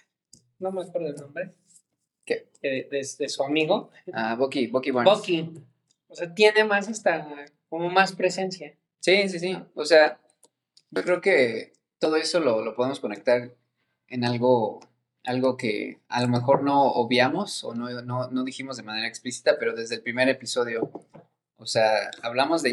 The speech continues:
Speaker 2: Ant-Man, hablamos re-, del, del, del Joker, del Ñoker.
Speaker 1: El Ñoker.
Speaker 2: O sea, no hay, no hay, este, un héroe sin, sin un villano que, que, que esté
Speaker 1: Claro.
Speaker 2: al, al tú por tú, ¿no? Em,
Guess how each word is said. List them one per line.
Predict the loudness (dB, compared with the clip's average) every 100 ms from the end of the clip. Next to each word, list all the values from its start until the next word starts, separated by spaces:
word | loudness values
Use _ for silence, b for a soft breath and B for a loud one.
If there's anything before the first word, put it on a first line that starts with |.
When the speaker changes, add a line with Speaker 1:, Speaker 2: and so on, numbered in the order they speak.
| 2
Speaker 2:
Ant-Man, | 0 0 -4 -4 -8 _
hablamos | -8 0 0 0 -4 -8
re-, | -14 -14 -16
del, | -16 -18 _
del, | -14 -14 _ _
del | -20 -8
Joker, | -8 -8 -12 -16 _
del | -12 -4
Ñoker. | -2 -2 -10 _ _
Speaker 1:
El | -18
Ñoker. | -16 -16 -16 -14
Speaker 2:
O | 0
sea, | 2
no | 4 6
hay, | 6 6 2 -4 -8 _ _
no | 0 0
hay, | 2 0 -2 -2
este, | -4 -6 -4 -2 -4 -12 -20 _
un | -2 2
héroe | 4 4 2
sin, | 0 -6 -10 -16 _
sin | -12 -12 -10
un | -6 -4
villano | -2 -2 -2 -6
que, | -10 -14 -18
que, | -12 -12 -12
que | -12 -8
esté | -2 4
Speaker 1:
Claro. | 4 4 -2
Speaker 2:
al, | -4 -4
al | -12
tú | -8
por | -8 -6
tú, | -8
¿no? | -8 -12 _ _ _ _ _ _ _
Em, | -2 2 2 2 0 -2